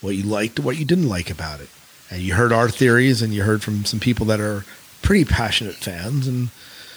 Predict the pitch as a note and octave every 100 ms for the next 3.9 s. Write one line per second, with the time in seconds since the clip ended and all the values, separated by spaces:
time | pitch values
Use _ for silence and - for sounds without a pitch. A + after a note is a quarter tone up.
0 | - - B2+ A#2+ A#2 - A2 - A2+ A2
1 | G#2 A2+ G#2 G2 F#2+ E2 D#2+ E2 D#2+ D#2+
2 | D#2+ D#2+ E2 E2+ E2 F2+ F2+ G2 G2 G#2
3 | G2+ - E2+ E2+ E2+ E2+ G#2 F#2